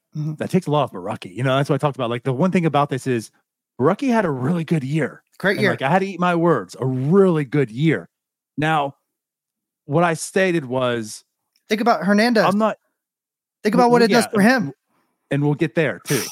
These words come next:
Speaker 1: <sighs>
Speaker 2: But I don't know if I go in the batter's box and I fear Borucki, right? Borucki was good, put up good numbers. But I don't know if I'm standing there saying, "I fear this guy."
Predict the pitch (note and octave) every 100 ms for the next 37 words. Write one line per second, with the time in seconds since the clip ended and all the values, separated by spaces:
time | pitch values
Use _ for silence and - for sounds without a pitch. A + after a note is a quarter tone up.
0 | - _ _ _ - E3 C#3+ - _ _
1 | _ _ _ _ _ - D#3+ A3 A3 G3
2 | F#3+ D#3 C3+ C#3 D3 D#3+ D#3 B2+ A#2+ C3
3 | A#2+ C3 B2 - - _ _ - C3 A2
4 | - - A3 F#3+ D3 C3 G#2 - - -
5 | _ - B2 A#2+ A2 - D3 E3+ F#3 D#3
6 | B2 - _ _ _ _ B2+ A2+ F2 C#3+
7 | F#2+ F2 _ D#3+ C3 D3 A#2 A2+ F2 -
8 | _ _ _ - C3+ F3+ G3 F#3 D#3 F3
9 | D#3+ D3+ D3 C3+ C3 B2 A#2+ - B2+ A2+
10 | G2 - E2+